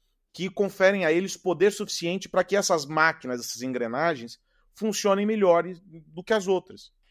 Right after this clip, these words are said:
Do outro lado, ainda num contexto muito realista, o que a gente tem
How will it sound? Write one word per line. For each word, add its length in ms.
Do 200
outro 420
lado, 500
ainda 400
num 100
contexto 460
muito 180
realista, 640
o 120
que 100
a 80
gente 320
tem 420